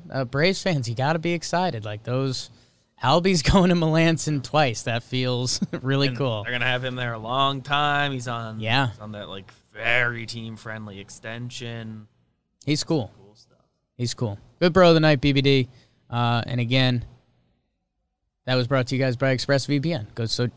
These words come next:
Speaker 1: go check them out. Uh, what we're watching tonight, brought to you by Roosevelt. Sure, we love them.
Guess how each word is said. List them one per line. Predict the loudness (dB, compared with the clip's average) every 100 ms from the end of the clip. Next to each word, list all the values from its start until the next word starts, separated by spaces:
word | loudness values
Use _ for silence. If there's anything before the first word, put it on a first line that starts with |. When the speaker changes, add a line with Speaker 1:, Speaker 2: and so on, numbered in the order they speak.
| _ _ -2
Speaker 1:
go | 0
check | 2 0 2
them | 0 2
out. | 0 -4 -16 -18 0
Uh, | 4 6
what | 6 8
we're | 8
watching | 6 6 2 -2
tonight, | -2 -2 -2
brought | 2 2
to | 4
you |
by | 4 4
Roosevelt. | 4 2 -2 -6
Sure, | -6 -6 -4
we | -2
love | 4 4 4
them. | 2 0